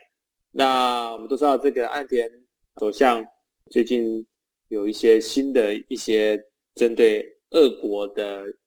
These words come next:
制裁。其实不仅仅是对俄国，我们可以知道说，这也是中日建交的五十周年。那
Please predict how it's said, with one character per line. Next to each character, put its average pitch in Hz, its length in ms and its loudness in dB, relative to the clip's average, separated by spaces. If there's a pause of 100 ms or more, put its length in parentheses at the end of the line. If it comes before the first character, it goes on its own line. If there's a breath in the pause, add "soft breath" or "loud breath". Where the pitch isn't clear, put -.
(120)
制 - 160 -4
裁。 - 260 -16 (560)
其 135 80 0
实 139 100 2
不 143 140 0
仅 139 140 -2
仅 127 100 -2
是 - 80 -4
对 135 160 4
俄 139 220 4
国， - 340 -4
我 120 60 -18
们 113 260 -8
可 131 160 -2
以 117 240 -2
知 - 140 -10
道 120 200 4
说， 120 200 -2
这 131 140 0
也 110 180 2
是 117 460 -4 (600)
中 135 240 -2
日 131 80 2
建 127 220 -8
交 117 120 -2
的 113 80 -4
五 110 140 -8
十 110 140 -16
周 113 260 4
年。 113 260 -10 (380)
那 135 420 -2